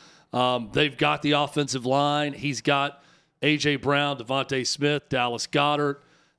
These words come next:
Got good receiving options around him. I, I, I think he's got the best setup i-, in the league right now, and a team that won the N F C a year ago.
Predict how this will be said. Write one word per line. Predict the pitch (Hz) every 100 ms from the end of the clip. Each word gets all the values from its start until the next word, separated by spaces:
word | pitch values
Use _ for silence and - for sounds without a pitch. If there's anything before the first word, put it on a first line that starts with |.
| _
Got | 143 123
good | 156 156
receiving | 143 - 151 151 147
options | 147 143 - 143 135
around | - 120 123 139 151
him. | 143 151 156 151 - _ _ _ _ _ _ - _
I, | 147 - -
I, | - 127 147 147
I | 143
think | 151 127
he's | 147
got | 131 143 139
the |
best | 123 135 135 -
setup | 143 156 123 - _
i-, | 135 139
in | 147 139
the | 120
league | 113 156 160 120 113
right | 120 117
now, | 113 113 120 131
and | 123
a | 120
team | 143 143
that | 135 120
won | 135
the | 135 135
N | 135
F | 123
C | 147 135
a | 123
year | 131 165
ago. | 135 123 117 127